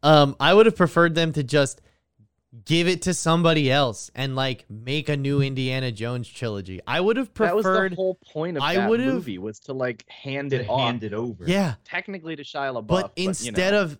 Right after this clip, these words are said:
Speaker 1: but not, don't even go there. Just, like, say, like,
Speaker 2: That's what I'm
Speaker 1: "This
Speaker 2: saying, you don't
Speaker 1: guy's
Speaker 2: have to be
Speaker 1: Indiana
Speaker 2: married to
Speaker 1: Jones
Speaker 2: it.
Speaker 1: now." Like, let's say Chris Pratt's Indiana Jones now. Chris
Speaker 2: Yeah.
Speaker 1: Pratt's gonna be
Speaker 3: Great
Speaker 1: Indiana
Speaker 3: Indiana
Speaker 1: Jones
Speaker 3: Jones.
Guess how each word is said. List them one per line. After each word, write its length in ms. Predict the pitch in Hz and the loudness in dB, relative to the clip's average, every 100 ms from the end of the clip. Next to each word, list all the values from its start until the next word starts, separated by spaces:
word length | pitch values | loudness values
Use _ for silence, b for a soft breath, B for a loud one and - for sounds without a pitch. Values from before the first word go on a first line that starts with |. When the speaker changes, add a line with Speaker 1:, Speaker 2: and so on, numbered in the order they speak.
| 139 | -6
Speaker 1:
but 260 | 165 - | -6 -6
not, 420 | 147 151 180 190 143 | -8 -2 -2 -2 -2
don't 200 | 185 220 | 0 0
even 240 | 214 202 | 0 0
go 200 | 160 202 | 2 2
there. 240 | 147 113 | 2 -2
Just, 300 | 110 165 160 | -2 -4 -2
like, 180 | 180 170 | -2 -2
say, 260 | - 175 175 | -2 -2 2
like, 340 | 160 143 117 - _ | 2 0 -4 -16 _
Speaker 2:
That's 160 | 175 - | -12 -4
what 80 | 190 | -2
I'm 40 | |
Speaker 1:
"This 80 | 240 | 0
Speaker 2:
saying, 80 | 196 | 0
you 60 | 214 | 2
don't 100 | 202 | 2
Speaker 1:
guy's 160 | 208 | 2
Speaker 2:
have 100 | - | 0
to 40 | 202 | 0
be 180 | 196 190 | 0 0
Speaker 1:
Indiana 120 | 190 185 | 0 0
Speaker 2:
married 80 | |
to 60 | 185 | 0
Speaker 1:
Jones 400 | 170 170 156 117 | 2 2 0 -2
Speaker 2:
it. 20 | |
Speaker 1:
now." 400 | 131 120 101 110 b b - | -4 -4 -4 -10 b b -4
Like, 320 | 143 143 - - _ | -2 -2 -6 -20 _
let's 180 | 185 202 | -4 -2
say 240 | 226 208 B B | -2 -4 B B
Chris 300 | - 285 311 | -2 0 0
Pratt's 480 | - - 214 147 - | 0 2 2 0 0
Indiana 480 | 196 190 190 185 180 | 0 2 2 2 0
Jones 440 | 147 160 139 123 | 2 2 0 -2
now. 320 | 123 104 98 b b | -6 -4 -6 b b
Chris 240 | - 262 254 | -4 -2 -2
Speaker 2:
Yeah. 60 | |
Speaker 1:
Pratt's 300 | 214 208 202 | 0 0 0
gonna 180 | - 170 | -2 -2
be 200 | 135 131 | -2 0
Speaker 3:
Great 140 | 165 196 | 0 0
Speaker 1:
Indiana 220 | 190 190 | 0 0
Speaker 3:
Indiana 120 | 180 | 0
Speaker 1:
Jones 440 | 180 170 160 156 | 2 2 2 -2
Speaker 3:
Jones. 120 | 151 | -8